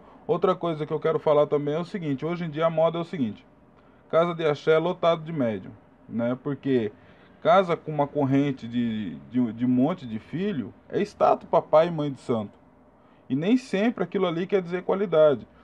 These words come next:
Quantidade não quer dizer qualidade, entendeu? Então, às vezes você quer sair daquela casa,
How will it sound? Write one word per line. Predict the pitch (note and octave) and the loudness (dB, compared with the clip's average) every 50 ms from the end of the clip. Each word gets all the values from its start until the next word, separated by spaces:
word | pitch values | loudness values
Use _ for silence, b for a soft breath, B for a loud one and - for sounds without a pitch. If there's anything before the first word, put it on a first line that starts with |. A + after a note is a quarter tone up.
| b b b b - | b b b b -8
Quantidade | F3 F#3 G3+ - - C3 B2 C3+ C#3+ D#3 D#3 C#3+ A#2+ A2 G#2+ - | -6 -4 -4 -6 -6 -4 0 4 4 4 4 4 0 -6 -12 -14
não | B2+ B2+ C#3+ E3+ G3+ G#3 | -8 -4 -2 -2 -2 -2
quer | - - D3 D#3 F#3 G3 | -4 -4 -4 -2 -2 -2
dizer | F3 F3 F3+ F3+ F#3+ - | -4 -6 -8 -8 -6 -6
qualidade, | - - - G3 F#3+ D#3+ D3+ C#3 C3+ C3+ A#2+ G#2 G2+ G#2 | -4 -4 -4 -4 -2 0 0 2 2 0 -2 -4 -6 -8
entendeu? | G#2+ A2 - A2 A2 B2+ C3+ C#3+ C3+ C3 - B B B B B B B | -10 -8 -8 -6 -2 0 2 0 0 -2 -10 B B B B B B B
Então, | - C3+ C3+ F3+ G3+ A3+ G#3+ D3+ B2+ - _ _ - - - | -12 -6 0 2 2 2 2 0 -4 -8 _ _ -20 -12 -8
às | - C3+ C#3 | -8 -6 -6
vezes | E3 F3+ | -4 -2
você | F#3 F#3+ F3+ - G3+ | -2 0 2 2 0
quer | G3+ - G3 F#3+ F#3 | 0 2 0 -2 0
sair | - F#3+ F3+ F3 | 0 0 0 2
daquela | E3+ E3 D3+ - D3+ D3 D3+ E3 | 2 0 2 4 4 4 4 4
casa, | - - E3+ F3 F3 G3 G3+ F3+ F3+ | 4 2 4 4 6 4 4 4 2